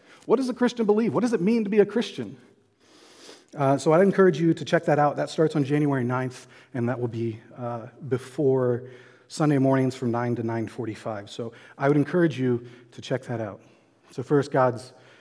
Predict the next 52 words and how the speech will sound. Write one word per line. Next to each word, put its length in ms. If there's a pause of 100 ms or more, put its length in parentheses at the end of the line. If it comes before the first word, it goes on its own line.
(260)
um, 340 (1040)
God's 200
word 240
is 140
attacked. 460 (760)
Second, 380
God's 240
love 180
is 80
attacked. 440 (760)
Now 60
the 80
serpent 300
says, 260 (300)
"Well, 200 (200)
well, 160
you 100
know, 80
God, 400
God 180
actually 360
isn't 160
telling 240
you 80
the 80
truth, 300
right? 180
This 140
is, 120
in 260
essence, 320
what 60
he's 160
saying." 200
He 60
says, 220 (380)
"He 260
doesn't 240
really 180
love 300
you, 140
right? 420
Because 300
he 160
knows 240
that 100
if 100
you 140
eat 160
from 140
that 160
tree, 360